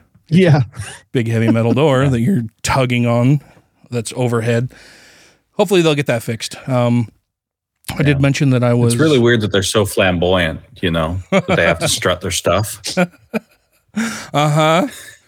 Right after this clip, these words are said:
Speaker 1: Put a lot of pressure on the rails, yeah. Um, <laughs> and I was in the D C area last week, uh, and saw the Bladensburg Cross, so that's
Speaker 2: Yeah.
Speaker 1: fun. Um,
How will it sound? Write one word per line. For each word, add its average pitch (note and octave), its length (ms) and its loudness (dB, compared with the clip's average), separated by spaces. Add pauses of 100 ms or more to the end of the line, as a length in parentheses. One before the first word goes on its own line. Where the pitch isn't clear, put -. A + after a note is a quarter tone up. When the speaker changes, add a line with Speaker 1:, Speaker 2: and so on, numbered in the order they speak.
(120)
Speaker 1:
Put F3+ 140 2
a D#3+ 40 4
lot D3+ 180 4
of C#3 80 -2
pressure D3+ 540 -2
on D3+ 100 2
the D3 60 2
rails, D3 480 2
yeah. C3 180 0 (640)
Um, B2 480 0 (580)
<laughs> - 600 -6
and D3 380 2 (140)
I D3 180 0
was E3+ 840 0 (180)
in C#3+ 360 4
the C3 80 2
D C3+ 120 0
C C#3+ 240 0
area C3+ 240 0
last B2+ 280 0
week, C3 340 -4 (240)
uh, A2+ 340 -2
and A#2 220 2
saw B2 220 0
the B2 100 -2
Bladensburg D3 640 0
Cross, F3 520 0 (100)
so A#2+ 480 0 (640)
that's A2+ 440 0
Speaker 2:
Yeah. G2+ 80 -2
Speaker 1:
fun. A#2 600 0 (720)
Um, A#2 800 2